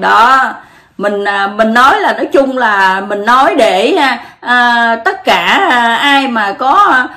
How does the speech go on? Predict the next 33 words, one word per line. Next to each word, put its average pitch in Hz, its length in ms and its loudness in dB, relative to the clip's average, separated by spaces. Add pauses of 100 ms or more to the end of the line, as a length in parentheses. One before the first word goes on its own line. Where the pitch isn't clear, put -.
(160)
à, 240 380 -4
những 220 180 -4
cái 359 180 2
gì 226 180 2
mà, 196 340 -4 (160)
à, 190 200 -4 (180)
suy 285 220 -4
nghĩ 214 260 2
mà 294 160 2
lớn 262 260 2
lao 285 320 2
quá 311 280 2
thì 226 220 -4
giảm 202 240 -2
bớt 339 260 2
lại 226 180 0
chút 339 200 -10
xíu, 339 260 -2 (120)
chứ 302 380 0
Tuyết 381 160 -2
già 226 260 0
không 175 140 -4
phải 302 180 -2
nói 302 320 0
để, 196 400 -2
à, 233 160 0 (320)
à, 240 160 0
hơn 330 300 2
thua 320 220 2
với 294 160 2
ai 294 340 2
hết 349 240 2
á. 370 200 0